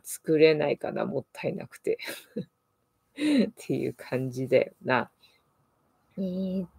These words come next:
と、まどかさん、皆さん、ありがとうございます。えー、ピヨンさん、皆の衆。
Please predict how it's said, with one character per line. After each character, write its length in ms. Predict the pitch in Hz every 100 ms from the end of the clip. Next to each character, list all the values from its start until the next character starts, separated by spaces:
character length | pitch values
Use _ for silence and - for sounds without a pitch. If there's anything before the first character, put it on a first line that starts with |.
| -
と、 220 | 180 170
ま 300 | 165 170 165
ど 180 | 156 147
か 200 | 127 147
さ 180 | 131
ん、 80 | 139
皆 240 | 147 160 240
さ 200 | 247 202
ん、 80 | 226 - - - _
あ 60 | 139
り 140 | 147
が 140 | 269 381
と 160 | 392
う 80 | 339
ご 120 | 190 156
ざ 200 | - -
い 140 | -
ま 280 | - - -
す。 140 | - - _ - _ -
え 220 | 151 143
ー、 40 | 139
ピ 140 | 180
ヨ 100 | 185
ン 60 | 160
さ 220 | - 123
ん、 80 | 135
皆 320 | 151 190 269
の 160 | 277 269
衆。 320 | - 214